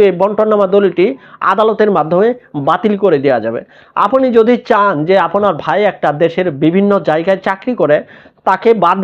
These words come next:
রেখে, অথবা আপনার ভাই একটা লন্ডন থাকে, কাতার থাকে, কুয়েত থাকে, দেশের বাইরে থাকে, তাকে বাদ রেখে, অথবা আপনার ভাই মৃত্যুবরণ করেছে, তাদের ছেলেমেয়েকে বাদ রেখে আপনি যদি কোনো বন্টননামা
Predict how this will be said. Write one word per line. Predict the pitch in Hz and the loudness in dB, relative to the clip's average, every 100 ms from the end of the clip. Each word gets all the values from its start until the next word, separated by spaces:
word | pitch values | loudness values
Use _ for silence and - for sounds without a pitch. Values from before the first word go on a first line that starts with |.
| 208 | 2
রেখে, | 185 185 208 | 2 2 2
অথবা | 220 226 214 | 4 2 2
আপনার | 220 214 156 | 0 0 -2
ভাই | 170 202 | 0 0
একটা | 185 185 180 - - - 151 | 0 0 0 -2 -10 -2 2
লন্ডন | 196 220 233 226 | 4 2 0 0
থাকে, | 196 196 185 | -2 -2 -2
কাতার | 190 202 202 | -2 -2 -2
থাকে, | 190 185 | -4 0
কুয়েত | 214 208 208 | 2 2 0
থাকে, | 180 185 | -4 0
দেশের | 156 185 175 147 | -2 -2 -2 0
বাইরে | 190 208 | 0 0
থাকে, | 185 190 185 | -2 -4 0
তাকে | 165 160 196 | -2 -2 -2
বাদ | 185 185 | -2 0
রেখে, | 165 185 185 | 0 2 2
অথবা | 190 247 165 202 277 160 | 2 0 0 -2 -6 -6
আপনার | 165 214 208 151 | -2 0 -2 -2
ভাই | 160 208 | -2 0
মৃত্যুবরণ | 220 - 233 220 202 | -2 -2 0 0 0
করেছে, | 190 160 165 190 - _ _ 214 | -2 0 -2 -2 -10 _ _ -4
তাদের | 202 247 202 | 2 2 2
ছেলেমেয়েকে | - 240 247 240 208 202 214 175 | 0 0 2 2 0 2 0 2
বাদ | 185 262 226 | 0 0 0
রেখে | 196 175 214 170 | 0 0 0 0
আপনি | 208 208 185 | -2 -2 0
যদি | 175 175 | 0 0
কোনো | 190 156 | 0 0
বন্টননামা | 165 196 202 196 | -2 0 0 2